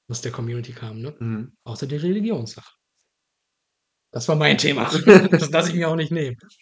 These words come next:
Speaker 1: Äh, aber ich hab zum Beispiel noch mal zwei Fragen, die ein bisschen sich in deine Zukunft richten.
Speaker 2: Okay.
Speaker 1: Und die fand ich dann hier jetzt noch mal zum Ende der zweiten Halbzeit ganz passend.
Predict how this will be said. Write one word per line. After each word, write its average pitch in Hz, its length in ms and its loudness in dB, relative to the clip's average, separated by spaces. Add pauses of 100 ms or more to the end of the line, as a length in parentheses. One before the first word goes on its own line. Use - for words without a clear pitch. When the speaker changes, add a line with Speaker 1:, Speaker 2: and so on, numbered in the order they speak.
(800)
Speaker 1:
Äh, 143 160 -6
aber 147 200 -4
ich 156 100 -4
hab 190 200 -2
zum 170 160 -2
Beispiel 185 640 -4
noch 185 240 -8
mal 170 120 -4
zwei 156 140 -6
Fragen, 165 260 -4
die 175 80 2
ein 170 40 -2
bisschen 175 220 -6
sich 175 120 -10
in 160 120 -4
deine 156 160 -4
Zukunft - 540 -10
richten. - 420 -16 (120)
Speaker 2:
Okay. 101 300 -14 (340)
Speaker 1:
Und 123 120 -12
die 127 60 -12
fand 131 180 -8
ich - 40 -16
dann 127 100 -6
hier 135 100 -4
jetzt 131 160 -8
noch 123 60 -4
mal 113 300 -10
zum - 200 -14
Ende 127 140 -10
der 120 100 -10
zweiten 120 260 -10
Halbzeit 117 240 -12
ganz 117 160 -14
passend. 127 300 -14